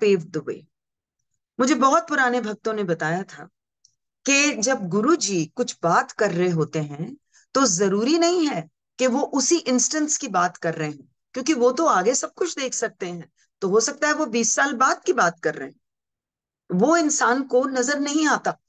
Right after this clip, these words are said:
जो गुरु बख्श रहा होता है, क्योंकि वो हमारे से तो बहुत एक रूहानियत लेवल पर हैं, वो एक नॉर्मल इंसान की लेवल पे नहीं होते।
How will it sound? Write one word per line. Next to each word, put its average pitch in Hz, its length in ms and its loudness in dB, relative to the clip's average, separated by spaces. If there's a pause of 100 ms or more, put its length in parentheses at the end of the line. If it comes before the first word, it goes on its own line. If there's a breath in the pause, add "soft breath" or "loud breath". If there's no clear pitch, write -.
(340)
जो 196 120 4
गुरु 254 240 4
बख्श 220 340 0
रहा 180 100 4
होता 156 260 0
है, 175 60 -2
क्योंकि 262 280 -4
वो 247 500 2 (280 loud breath)
हमारे 214 500 2
से 262 320 -2
तो 311 240 -4
बहुत 208 640 0 (880)
एक 294 300 0 (140)
रूहानियत 202 840 2
लेवल 220 320 2
पर 170 180 0
हैं, 151 220 -10
वो 208 460 0
एक 262 380 -2
नॉर्मल 202 520 2
इंसान 254 440 0
की 269 120 -8
लेवल 233 320 -2
पे 294 140 -6
नहीं 311 300 0
होते। 175 340 -4